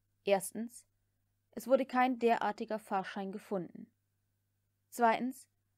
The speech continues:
der langsame Zug würde sich niemals parallel zum Eilzug bewegen. Und drittens, die Lokalbahn hielt gerade in Kings Langley, als der Eilzug mit fünfzig Meilen pro Stunde vorüberrauschte.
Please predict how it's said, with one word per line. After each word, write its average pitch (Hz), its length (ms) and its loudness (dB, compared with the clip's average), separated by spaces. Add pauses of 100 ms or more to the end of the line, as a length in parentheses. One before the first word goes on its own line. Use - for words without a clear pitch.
(160)
der 233 140 6
langsame 240 480 4
Zug 254 260 -10
würde 220 260 0
sich 226 240 -6
niemals 247 400 0
parallel 214 560 0
zum - 240 -6
Eilzug 196 560 -2
bewegen. 175 540 -2 (460)
Und 190 440 0
drittens, 208 680 -4 (480)
die 233 120 -2
Lokalbahn 240 680 6
hielt 233 260 -4
gerade 214 300 2
in 202 180 -4
Kings 190 360 -10
Langley, 208 420 0
als - 220 -10
der - 120 -2
Eilzug 196 520 0
mit 185 120 -12
fünfzig 208 520 -10
Meilen 190 340 -2
pro 214 160 -12
Stunde 190 360 -6
vorüberrauschte. 185 920 -2